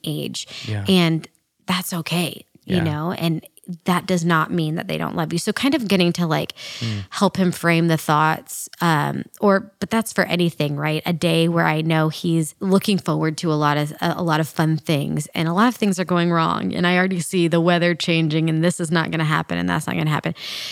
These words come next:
Speaker 1: You know, just kind of getting to, to walk him through. That would be the, the prehab that I do as a mom would be like, "Hey, you know what, buddy?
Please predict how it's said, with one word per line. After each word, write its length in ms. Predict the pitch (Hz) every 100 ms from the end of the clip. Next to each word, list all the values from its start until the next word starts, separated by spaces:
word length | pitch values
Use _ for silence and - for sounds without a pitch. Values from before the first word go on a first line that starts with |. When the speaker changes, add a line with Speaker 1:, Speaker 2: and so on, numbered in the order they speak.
| -
Speaker 1:
You 120 | 220 196
know, 80 |
just 220 | 175 180 -
kind 180 | 185 175
of 120 | 156
getting 240 | 170 170
to, 340 | 160 156 160 - -
to 140 | 185
walk 320 | 165 156 156 175
him 140 | 160
through. 420 | - 156 156 160
That 140 | 160 165
would 140 | 156
be 100 | 160
the, 220 | 156 156 - - -
the 80 |
prehab 600 | - - 170 156 156 156
that 120 | 156 160
I 140 | 156
do 320 | 156 156 156
as 180 | 165 170
a 60 | 160
mom 300 | 156 156 156
would 160 | 160 156
be 160 | 165
like, 320 | 160 160 - - - - -
"Hey, 120 | 208
you 60 | 208
know 100 | 214
what, 140 | 208
buddy? 300 | 196 196 196